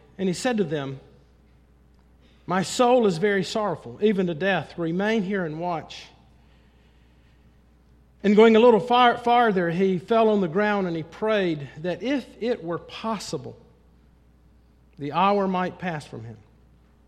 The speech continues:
And he said, "Abba, Father, all things are possible for you. Remove this cup from me. Yet not what I will, but you will."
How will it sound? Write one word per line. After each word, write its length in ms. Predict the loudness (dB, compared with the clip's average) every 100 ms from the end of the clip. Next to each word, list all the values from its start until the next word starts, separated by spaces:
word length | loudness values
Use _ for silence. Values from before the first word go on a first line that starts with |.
| _ _ _ _ _ _ _ 0
And 160 | 2
he 80 | 2
said, 260 | 2 2 2
"Abba, 340 | 0 0 0
Father, 380 | 0 2 2 0
all 240 | 0 0
things 360 | 0 -2 -2 -4
are 80 | -8
possible 600 | -6 -6 -4 -6 -6 -8
for 160 | -8
you. 380 | -8 -6 -8 -10 -18 _ _ _ _ _ _ _ _ _ _
Remove 420 | 2 6 6 6
this 180 | 0 -2
cup 300 | -2 -4 -4
from 160 | -12 -12
me. 120 | -14 -20 _ _ _ _ _ _ _ _ _ _ _ _ _ _ _
Yet 180 | -2 0
not 220 | 0 0
what 120 | 0
I 120 | 0
will, 240 | 0 -2 -4
but 200 | -6 -8
you 160 | -8
will." 200 | -8 -10